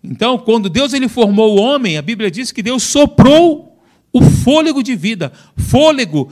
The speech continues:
significa neshama em hebraico. Essa palavra significa influência divina. Essa palavra significa espírito. Fôlego significa espírito em hebraico.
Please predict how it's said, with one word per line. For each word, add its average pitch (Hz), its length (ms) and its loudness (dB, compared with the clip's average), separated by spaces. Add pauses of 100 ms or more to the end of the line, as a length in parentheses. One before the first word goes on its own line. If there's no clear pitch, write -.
(140)
significa 240 720 -4
neshama 220 840 0
em 196 140 -4
hebraico. 160 760 -4 (640)
Essa 254 320 0
palavra 202 580 0
significa 208 840 -6
influência 247 800 -2
divina. 196 680 0 (1040)
Essa 240 300 -2
palavra 226 440 -2
significa 226 640 -4
espírito. 233 800 -2
Fôlego 233 600 0
significa 220 640 -4
espírito 240 680 -4
em 214 100 -2
hebraico. 214 680 -6